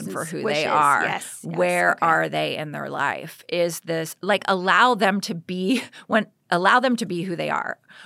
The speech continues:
Speaker 2: When a person shows you who they are, believe
Speaker 1: Believe
Speaker 2: them.
Speaker 1: them. Maya Angelou
Speaker 2: Maya
Speaker 1: said it best.
Speaker 2: Angelou.
Speaker 1: She did.
Speaker 2: And so you have, they're showing you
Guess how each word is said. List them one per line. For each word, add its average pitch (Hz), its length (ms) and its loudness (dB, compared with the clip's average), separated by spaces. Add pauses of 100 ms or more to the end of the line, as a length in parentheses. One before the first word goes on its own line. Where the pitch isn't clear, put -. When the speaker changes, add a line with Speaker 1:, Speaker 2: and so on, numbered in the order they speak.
Speaker 2:
When 185 180 0
a 190 60 2
person 226 400 0
shows 170 320 -2
you 170 100 -6
who 170 160 -6
they 160 160 -4
are, 170 340 -2
believe 160 280 -2
Speaker 1:
Believe 226 160 0
Speaker 2:
them. 139 180 2
Speaker 1:
them. 196 320 -2
Maya 240 400 2
Angelou 233 380 4
Speaker 2:
Maya 175 240 4
Speaker 1:
said 214 100 2
it - 60 -2
best. 247 360 4
Speaker 2:
Angelou. 190 560 2 (140)
Speaker 1:
She 214 160 -6
did. 208 380 -4 (160)
Speaker 2:
And 180 260 -2
so 180 320 2
you 180 200 -4
have, 202 300 0 (200)
they're 202 280 0
showing 196 400 -2
you - 360 -10